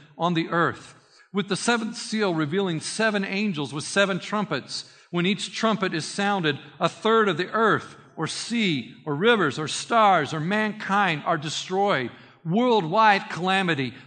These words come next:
not localized. And then when the seventh trumpet is sounded, this is what the scriptures say.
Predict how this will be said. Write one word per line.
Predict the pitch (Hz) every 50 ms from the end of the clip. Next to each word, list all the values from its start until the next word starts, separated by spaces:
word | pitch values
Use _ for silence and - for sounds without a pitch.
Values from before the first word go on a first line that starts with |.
| -
not | 165 165 190 196 190 190 180 170
localized. | 175 196 202 190 180 170 147 135 123 120 110 92 85 - - - - - - _ _ _ _ _ _ _
And | - 185 185 180
then | 214 240 254 233
when | 214 202
the | 180 175
seventh | - - - - 262 262 254 240 226 233
trumpet | - - 233 226 226 220 214 214 -
is | 180 156 -
sounded, | - - - 202 196 190 190 180 185 185 165 - - - - _ _ -
this | 165 156 190 190 -
is | 190 165 127
what | 143 151 170 170 165 165
the | 190 135
scriptures | - - - 180 170 - 180 175 160 -
say. | - - 170 143 123 107